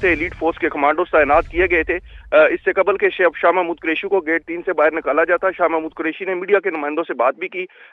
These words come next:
अ, लेकिन उन्हें उससे रोकने के लिए रावलपिंडी पुलिस जो थी, वो जबरदस्ती घसीट कर, अ, बख्तरबंद गाड़ी में डालकर ले गई। इस दौरान उनका जो सामान था, अ, जो पीछे से जेल के मुलाजमीन और उनके कुछ जाती मुलाजमीन उठाकर लाए थे, वो भी गाड़ी में रखा गया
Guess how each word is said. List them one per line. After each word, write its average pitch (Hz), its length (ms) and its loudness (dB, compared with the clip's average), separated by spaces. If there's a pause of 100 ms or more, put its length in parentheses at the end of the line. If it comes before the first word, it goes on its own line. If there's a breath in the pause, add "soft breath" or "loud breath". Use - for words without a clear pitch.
अ, 151 100 6
लेकिन 175 260 2 (120)
उन्हें 196 260 0 (300 soft breath)
उससे 202 340 2
रोकने 160 320 0
के 165 120 0
लिए 147 220 -4 (260 soft breath)
रावलपिंडी 190 440 2
पुलिस 175 380 -4
जो 160 80 2
थी, 151 200 -8 (240)
वो 175 60 0
जबरदस्ती 160 560 2
घसीट 156 380 -4
कर, 165 140 4
अ, - 420 -2
बख्तरबंद 165 500 2
गाड़ी 147 220 4
में 165 140 0
डालकर 151 340 2
ले 151 160 0
गई। 160 120 -4
इस 175 180 -6
दौरान 165 240 4
उनका 185 200 -2
जो 170 120 -2
सामान 185 360 2
था, - 460 -2
अ, 156 100 6
जो 165 140 2
पीछे 180 260 -4
से 185 120 -2
जेल 160 180 0
के - 120 -2
मुलाजमीन 151 460 0
और 170 100 0
उनके 175 200 -4
कुछ 160 200 -8
जाती 160 240 0
मुलाजमीन 170 360 0
उठाकर 160 400 0
लाए 139 160 4
थे, 165 120 -6
वो 165 120 -2
भी 175 100 -6
गाड़ी 151 240 4
में 165 100 -2
रखा 151 220 -2
गया 151 180 0